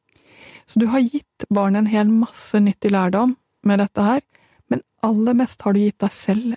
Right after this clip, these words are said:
en nyttig lærdom. Prøv å huske neste gang du havner i den situasjonen og står der i gangen og det koker over. Pust ut, gjør det som skal til for at dere kommer dere ut og videre,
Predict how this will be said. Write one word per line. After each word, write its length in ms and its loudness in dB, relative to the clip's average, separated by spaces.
en 160 2
nyttig 400 -4
lærdom. 380 -10
Prøv 500 0
å 160 2
huske 460 -6
neste 300 -2
gang 180 2
du 80 0
havner 280 2
i 80 2
den 160 -2
situasjonen 520 -2
og 40 -8
står 320 0
der 120 -2
i 80 0
gangen 320 0
og 80 -2
det 120 -2
koker 440 -2
over. 320 2
Pust 640 -8
ut, 540 -4
gjør 400 2
det 140 0
som 100 -2
skal 160 -2
til 200 -2
for 140 -2
at 100 -4
dere 120 -2
kommer 280 0
dere 160 0
ut 280 -2
og 80 2
videre, 440 2